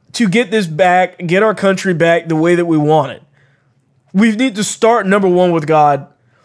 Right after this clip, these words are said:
We need to start, number two, with actually being fighters. Number three is understanding that people are flawed.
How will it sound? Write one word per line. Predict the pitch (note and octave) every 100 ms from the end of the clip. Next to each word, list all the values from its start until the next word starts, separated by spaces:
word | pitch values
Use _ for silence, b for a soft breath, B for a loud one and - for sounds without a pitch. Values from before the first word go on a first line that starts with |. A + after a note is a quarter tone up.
| _ -
We | G3
need | A3+
to | G3
start, | - A3+
number | G#3 F3+
two, | - A3+ A3+
with | G3+ F3
actually | F#3+ F#3 F#3
being | E3 D#3
fighters. | C#3 E3 E3+ F#3+ F3+ - b b b
Number | F3+ G3 F3+
three | G#3+ A#3+ A#3
is | F#3
understanding | G#3 A3 G#3 - G3+ G#3
that | F#3 D#3
people | F#3+ G3+
are | F3
flawed. | - D#3+ C#3+ -